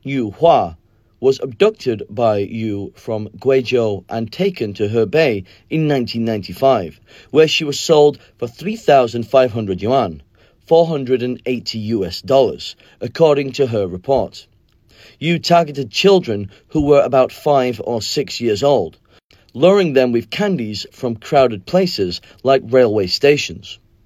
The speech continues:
Over the years, Yang, a native of Guizhou, never stopped searching for her family. In April twenty twenty-one, she posted a short video on Douyin, a popular Chinese video sharing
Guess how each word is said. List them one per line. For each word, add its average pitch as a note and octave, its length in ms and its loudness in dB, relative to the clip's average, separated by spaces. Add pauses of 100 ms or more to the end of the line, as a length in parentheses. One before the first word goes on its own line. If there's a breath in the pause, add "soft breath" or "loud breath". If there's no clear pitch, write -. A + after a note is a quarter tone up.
(400 soft breath)
Over F3 200 2
the E3+ 100 2
years, D3+ 400 2
Yang, D#3 500 2
a C3+ 80 0
native D3 400 -2
of G#2 160 -2
Guizhou, G2 580 -4 (280 soft breath)
never D3 260 2
stopped E3 360 0
searching G3 480 0
for A#2+ 220 2
her A2 120 0
family. D3 460 -2 (420 loud breath)
In D3 180 -4
April F3+ 400 2
twenty A#2 400 -4
twenty-one, A2+ 720 -2 (260 soft breath)
she - 180 -10
posted D#3+ 520 0
a - 40 -4
short F3 380 -2
video A#2 500 -2
on C3+ 200 -4
Douyin, A2 560 -4 (320 soft breath)
a - 80 -10
popular D3 360 -2
Chinese A#2 440 0
video C3+ 280 0
sharing G#2+ 520 -2